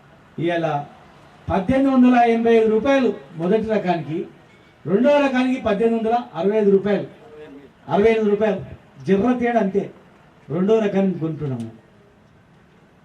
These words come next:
మక్కలు కూడా అంతే, ఖచ్చితంగా మనం కొందాం, రైతుకు భరోసా ఇద్దాం. మన రైతు నెక్స్ట్ పంట పండియాలంటే, "అరే, పంటలు దండు" అని అంటాడు.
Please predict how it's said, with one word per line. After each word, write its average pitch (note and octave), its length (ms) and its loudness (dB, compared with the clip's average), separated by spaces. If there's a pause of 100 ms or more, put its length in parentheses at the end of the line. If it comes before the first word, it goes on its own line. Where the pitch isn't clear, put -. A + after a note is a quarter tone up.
(880)
మక్కలు A#3+ 300 0
కూడా D4+ 140 0
అంతే, B3 340 -2 (840)
ఖచ్చితంగా B3+ 440 -4
మనం B3+ 200 -2
కొందాం, B3+ 500 0 (720)
రైతుకు C4 540 0
భరోసా C#4 440 2
ఇద్దాం. D4+ 500 2 (1040)
మన A#3+ 120 2
రైతు D#4 340 0
నెక్స్ట్ D4 360 2
పంట D#4 140 0
పండియాలంటే, D4 840 0 (240)
"అరే, C#4+ 240 -2
పంటలు C4+ 280 -2
దండు" A#3+ 240 2
అని A#3+ 180 2
అంటాడు. F#3+ 280 -2